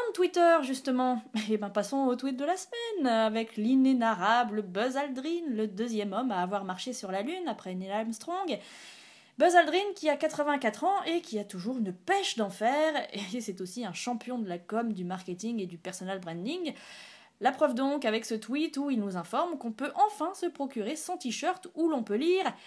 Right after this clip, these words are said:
Get your ass to Mars ». Pour les non-anglophones, ça peut se traduire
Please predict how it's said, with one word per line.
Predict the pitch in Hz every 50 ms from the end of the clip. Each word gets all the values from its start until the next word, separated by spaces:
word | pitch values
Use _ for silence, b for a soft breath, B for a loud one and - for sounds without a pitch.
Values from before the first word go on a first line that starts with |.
| B B B B 196
Get | 190 277 339 339 339 - - -
your | 214 226 233 233 233
ass | 240 247 254 254 262 - - -
to | - 214
Mars ». | 196 190 196 214 214 202 180 160 - - - - - - - _ -
Pour | 175 170
les | 170 170
non-anglophones, | 185 196 190 180 180 175 180 180 180 247 262 277 269 262
ça | 262 202 185
peut | - 220 247
se | -
traduire | - - 170 170 190 214 214